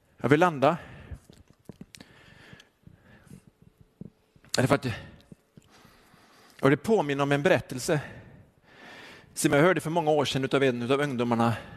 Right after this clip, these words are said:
i den här församlingen, som hade varit med om något jättejobbigt med trakasserier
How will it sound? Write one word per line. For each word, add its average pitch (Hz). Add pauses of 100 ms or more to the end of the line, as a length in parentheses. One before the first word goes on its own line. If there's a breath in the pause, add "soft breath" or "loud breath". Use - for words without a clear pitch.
(1500 loud breath)
i 127
den 120
här 117
församlingen, 120 (1160 soft breath)
som 131
hade 127
varit 131
med 139
om 123
något 120
jättejobbigt 120 (2000 loud breath)
med 120
trakasserier 131